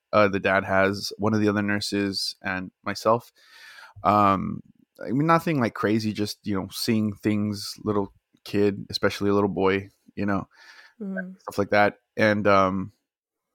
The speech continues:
Speaker 1: uh, so yeah, that happened. And then, like, I didn't say anything to the mom. Then the following week passed. It came up, which was, like, the twenty-ninth or something like that.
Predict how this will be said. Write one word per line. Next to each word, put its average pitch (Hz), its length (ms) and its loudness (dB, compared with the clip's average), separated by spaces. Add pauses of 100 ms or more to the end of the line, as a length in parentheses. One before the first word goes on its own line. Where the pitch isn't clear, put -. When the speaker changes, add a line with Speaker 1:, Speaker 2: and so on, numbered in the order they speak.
(1700)
Speaker 1:
uh, 98 380 0 (120)
so - 140 0
yeah, 120 180 4
that 123 180 2
happened. 113 540 -2
And 107 160 -4
then, 107 340 -4 (520)
like, 120 200 4
I 117 100 4
didn't 127 160 0
say 127 100 0
anything 123 240 -4
to 123 80 -10
the 107 60 -6
mom. 107 300 -2
Then 107 140 0
the 107 100 0
following 123 420 0
week 120 240 -4
passed. 117 580 -4 (680)
It 107 200 0
came 120 220 2
up, 113 160 2
which 104 160 -4
was, 101 100 -6
like, 98 200 -4
the 101 80 -8
twenty-ninth 104 480 -6
or - 40 -14
something 107 260 -8
like 104 140 -6
that. 110 220 -4